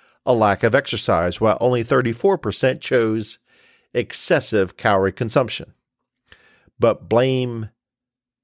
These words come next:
but blaming couch potato-ness has actually been identified as one of the most common misconceptions about obesity. The scientific community has come to a fairly decisive conclusion that the factors governing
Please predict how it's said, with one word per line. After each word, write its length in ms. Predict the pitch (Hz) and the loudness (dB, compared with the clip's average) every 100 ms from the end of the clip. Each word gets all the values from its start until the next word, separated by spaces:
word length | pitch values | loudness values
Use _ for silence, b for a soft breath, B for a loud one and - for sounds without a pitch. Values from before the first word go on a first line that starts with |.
| _ - | _ -2
but 200 | 113 101 | 0 2
blaming 420 | 135 156 113 95 | 2 2 0 -4
couch 380 | - 120 117 - | -2 0 0 -2
potato-ness 1200 | 101 - 101 92 87 87 92 110 139 139 - - _ b b b b | -4 0 0 2 0 -2 -2 0 0 0 -8 -12 _ b b b b
has 200 | - 87 | -4 0
actually 360 | 98 87 - 92 | 0 0 -4 -2
been 180 | 92 87 | 0 -2
identified 560 | 82 98 92 - 90 | 0 0 0 0 2
as 160 | 92 87 | 0 -2
one 100 | 92 | -2
of 60 | |
the 60 | 90 | 0
most 240 | 92 90 | 0 -2
common 340 | - 101 98 95 | -2 -2 0 0
misconceptions 800 | 113 - 101 - 92 - 98 87 | -2 -2 -4 -2 -2 -2 -6 -4
about 260 | 82 90 | 0 2
obesity. 600 | 95 90 104 - 78 98 _ _ b b b b b | 2 0 -4 -4 -10 -12 _ _ b b b b b
The 80 | - | -6
scientific 600 | - 123 123 117 139 - | 0 2 0 -2 -8 -8
community 520 | 127 127 120 113 117 | -4 -2 0 0 2
has 200 | 107 98 | 2 2
come 320 | - 123 107 95 - | 0 -2 -2 -4 -8
to 300 | - 110 101 | -4 -2 0
a 180 | 98 98 | 0 -2
fairly 500 | - 139 120 104 104 | -2 0 2 2 0
decisive 600 | 90 - 110 107 107 - | -2 -2 0 0 -4 -4
conclusion 680 | 107 95 139 117 85 - - _ b b b b b b | -8 -2 0 0 -2 -10 -18 _ b b b b b b
that 160 | 90 | -4
the 100 | - | -2
factors 520 | 87 117 - 127 110 | 0 0 0 0 -2
governing 680 | 92 113 101 107 101 98 90 | 0 0 2 0 0 -4 -8